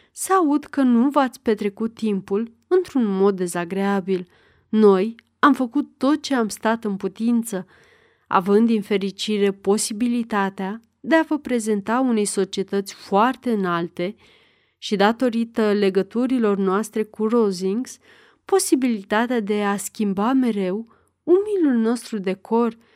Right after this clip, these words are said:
Ne putem mândri cu faptul că vizita dumneavoastră la Hunsford n-a fost cu totul plictisitoare. Legătura noastră cu familia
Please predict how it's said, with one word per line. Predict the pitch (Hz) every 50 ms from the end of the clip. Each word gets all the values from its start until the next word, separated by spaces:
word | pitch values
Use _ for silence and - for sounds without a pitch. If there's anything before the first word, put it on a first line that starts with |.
| _ _ _ _ _
Ne | - 190
putem | 190 - 196 196 - 196 196
mândri | 196 196 202 196 196 196 202 220 226
cu | 226 - 220
faptul | - - 208 196 196 _ - 220 202 -
că | - - 214 208 202 190 185
vizita | 185 196 208 240 254 240 269 262 - 233 220 214 196
dumneavoastră | 180 190 202 202 196 196 190 180 185 190 208 226 226 - - - 202 190
la | 190 185 180 175 175 165 - -
Hunsford | 214 220 214 208 190 - - - 190 185 190 208 247 247 _ _ _ - _ _ _ _ _ _ _ _
n-a | - 440 440
fost | 427 - 349 311 -
cu | - - 220
totul | - - 208 208 202 - 214 202 196
plictisitoare. | - - 190 - - - 185 - - - 208 202 - 220 220 220 220 214 208 196 190 - _ _ _ _ _ _ _ _
Legătura | - 202 202 190 196 190 - 214 214 233 233 214
noastră | 208 196 196 208 240 269 254 - - - 196 190
cu | 196 - - 202 202 196
familia | 196 - - 208 196 190 196 202 214 226 254 254 247 240 220 214 202 196 190 190 190